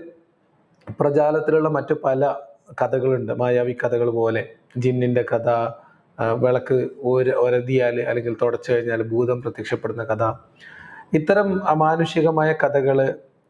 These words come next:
ആ, കേട്ട് പരിചയിച്ചിട്ടുള്ള ആളുകളെ സംബന്ധിച്ച് ഇസ്ലാം എന്ന് പറയുന്ന മതത്തിൽ കഥകൾക്കപ്പുറത്തേക്ക് നടന്ന സംഭവം എന്ന് വിശ്വസിക്കുന്ന ഇതേപോലത്തെ വേറെ കഥകളുണ്ട്. ചന്ദ്രനെ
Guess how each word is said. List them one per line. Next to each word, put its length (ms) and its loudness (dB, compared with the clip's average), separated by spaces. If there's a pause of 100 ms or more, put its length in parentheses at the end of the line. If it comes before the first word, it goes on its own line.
(300)
ആ, 20 0 (1120)
കേട്ട് 380 4
പരിചയിച്ചിട്ടുള്ള 720 0
ആളുകളെ 320 2
സംബന്ധിച്ച് 420 -2 (920)
ഇസ്ലാം 380 2
എന്ന് 160 2
പറയുന്ന 400 2
മതത്തിൽ 380 0 (880)
കഥകൾക്കപ്പുറത്തേക്ക് 1000 2 (100)
നടന്ന 300 2 (100)
സംഭവം 400 -2 (140)
എന്ന് 200 -2
വിശ്വസിക്കുന്ന 520 0
ഇതേപോലത്തെ 600 0
വേറെ 320 2
കഥകളുണ്ട്. 520 -2 (640)
ചന്ദ്രനെ 400 0